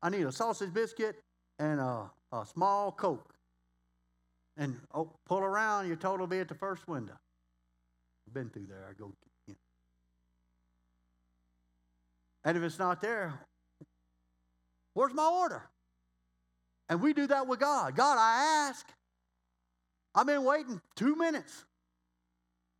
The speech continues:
God said that he works through people. If you believe in God for an increase in money,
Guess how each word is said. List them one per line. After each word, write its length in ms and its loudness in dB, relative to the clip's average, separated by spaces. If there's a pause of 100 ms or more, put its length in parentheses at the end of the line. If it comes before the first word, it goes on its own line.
(2000)
God 260 2
said 400 0
that 180 2
he 200 -2
works 380 0
through 240 -4
people. 440 -2 (500)
If 160 0
you 120 -4
believe 260 0
in 80 -4
God 260 0
for 120 -2
an 80 -2
increase 420 -4
in 80 -4
money, 320 2